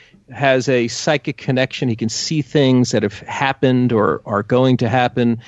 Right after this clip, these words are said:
And it asks very interesting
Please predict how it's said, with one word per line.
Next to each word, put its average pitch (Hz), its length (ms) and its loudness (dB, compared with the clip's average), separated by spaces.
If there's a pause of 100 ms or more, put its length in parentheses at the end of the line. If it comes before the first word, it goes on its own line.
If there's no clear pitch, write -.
(300)
And 120 300 2
it 139 120 2
asks 190 440 -2
very 185 720 0
interesting 139 920 0